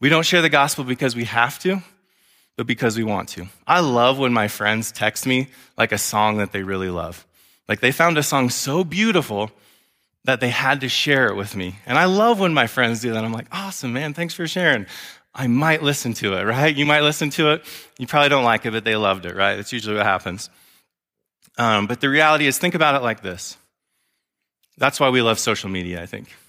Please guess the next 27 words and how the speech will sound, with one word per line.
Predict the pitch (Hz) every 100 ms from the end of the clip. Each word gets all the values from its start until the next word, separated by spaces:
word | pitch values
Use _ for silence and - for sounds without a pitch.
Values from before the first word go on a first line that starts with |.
| _ _
You're | 113 113
up | 113
on | 113
that | 113 104
high | 120 113
mountain | 113 110 110 107
or | 104
you're | 101
skiing | - 113 110 107 110 - - -
and | 113
you | 110
see | -
the | 117
beauty | 107 113 113
of | 107
creation. | - 110 107 - 131 135 - _ _ _
And | - 120
to | 123
complete | - 127 120 - 139 180
your | 131 117
joy, | 107 110 123 170 196 - _ _
what | 170
do | 185
you |
have | 180
to | -
do? | 180 147